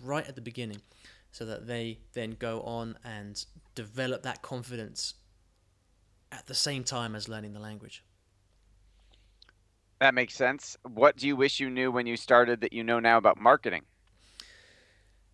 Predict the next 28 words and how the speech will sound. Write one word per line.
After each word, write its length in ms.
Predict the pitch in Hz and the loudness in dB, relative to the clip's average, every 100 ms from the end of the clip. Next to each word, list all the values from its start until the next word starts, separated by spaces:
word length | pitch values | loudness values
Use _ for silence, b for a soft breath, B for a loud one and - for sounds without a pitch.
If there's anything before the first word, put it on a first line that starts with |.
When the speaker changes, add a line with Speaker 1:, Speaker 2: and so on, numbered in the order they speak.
| _ _ _ _ _ _ _ _ _ - | _ _ _ _ _ _ _ _ _ -10
Speaker 1:
I 80 | |
think, 420 | 143 - 247 226 - B B | -8 -4 -4 -4 -10 B B
well, 240 | 170 185 156 | 4 4 4
it's 160 | 180 190 | -2 0
an 80 | 196 | 2
ongoing 400 | 220 180 170 151 | 2 4 2 2
thing, 240 | - 135 | -2 -2
isn't 160 | 123 123 | -2 -6
it? 60 | |
You're 160 | 113 127 | -4 -4
learning, 380 | 135 135 131 131 | -2 -4 -4 -6
le-, 100 | 143 | -6
learning 300 | 156 143 139 | -2 -2 -2
things 300 | 131 127 120 | -6 -8 -6
all 120 | 117 | -8
the 80 | 110 | -10
time. 380 | - 113 107 113 _ _ - 151 | -10 -8 -10 -12 _ _ -20 -12
The, 140 | - 127 | -8 -6
the 220 | 131 127 | -6 -6
main 340 | 139 185 202 | -2 -2 -2
thing, 220 | 190 139 123 | -4 -6 -6
I 80 | |
think, 360 | 117 117 110 - - | -6 -8 -8 -12 -14
is 320 | - 117 113 - - | -8 -6 -4 -6 -8
that 260 | 113 104 - _ _ _ _ _ _ _ _ _ _ _ _ _ _ _ - | -10 -10 -14 _ _ _ _ _ _ _ _ _ _ _ _ _ _ _ -10
I 160 | 127 | -6
wish 380 | 135 147 151 - - _ - | 0 0 2 0 -6 _ -16
I 380 | 123 123 120 - | -10 -8 -8 -8